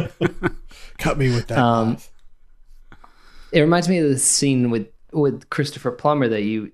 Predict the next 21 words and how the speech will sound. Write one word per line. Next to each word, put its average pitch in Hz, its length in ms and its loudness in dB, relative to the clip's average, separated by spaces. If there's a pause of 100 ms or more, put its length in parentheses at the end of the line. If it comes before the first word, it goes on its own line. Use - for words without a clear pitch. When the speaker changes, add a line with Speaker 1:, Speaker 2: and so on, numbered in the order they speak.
Speaker 2:
like, 113 220 -2
when 113 100 -2
you 110 100 -2
mentioned, 110 400 -4
like, 101 200 -4
there's 139 260 -4
bits 135 720 -2
of 104 340 -2
interesting 117 640 -2
moments, 120 480 0
and, 101 180 -8
like, 98 220 -6 (760)
he 151 140 2
talks 143 300 0
about, 107 320 0
like, 98 300 -6 (300)
ima-, 117 340 2
the, 120 360 -2
the 123 280 2
imagining 110 1040 0
if 107 440 -4